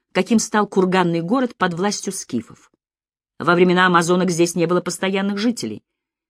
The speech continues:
Предоставленные на десять месяцев в году божествам и природным стихиям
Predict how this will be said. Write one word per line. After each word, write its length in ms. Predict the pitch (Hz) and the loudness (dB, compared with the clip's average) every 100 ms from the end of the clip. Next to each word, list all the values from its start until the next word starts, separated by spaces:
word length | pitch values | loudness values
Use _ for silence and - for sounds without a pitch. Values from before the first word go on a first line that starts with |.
| _ - | _ -2
Предоставленные 840 | 190 196 - 262 233 156 139 131 | 0 0 0 -2 0 0 0 0
на 160 | 135 143 | 0 0
десять 320 | 151 - - | -2 -4 -4
месяцев 340 | 156 - 143 | -4 -4 -6
в 40 | 151 | -4
году 240 | 151 147 | -2 -2
божествам 520 | 147 156 151 151 127 | -2 -2 -4 -2 -2
и 120 | 113 | -2
природным 420 | 143 156 156 151 156 | -4 -2 -2 -2 -4
стихиям 560 | - 180 - 196 143 | -6 -8 -4 -4 -4